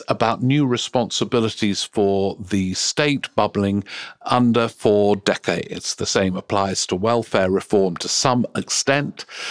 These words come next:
And, uh, beyond Beveridge, going back to Lloyd George and others. And of course, education was the theme of the Butler Act of nineteen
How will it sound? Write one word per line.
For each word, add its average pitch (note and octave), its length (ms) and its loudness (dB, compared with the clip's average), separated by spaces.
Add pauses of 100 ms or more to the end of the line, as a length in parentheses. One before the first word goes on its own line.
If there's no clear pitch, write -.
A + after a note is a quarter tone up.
(360)
And, G#2 580 2
uh, G2 320 2 (100)
beyond A2 460 2
Beveridge, A#2 640 0
going G2+ 220 2
back G#2+ 240 0
to - 100 -2
Lloyd G#2 400 2
George G2 520 2 (120)
and F#2+ 280 0
others. A2+ 480 0 (600)
And A#2 240 2
of A#2 100 -4
course, A2+ 320 2 (100)
education A2 1120 0
was G2+ 600 2
the G2+ 260 2
theme G2+ 400 2
of F#2+ 140 -2
the G2 80 0
Butler G2+ 440 0
Act - 440 -4 (180)
of F#2+ 480 -2
nineteen G2 800 -2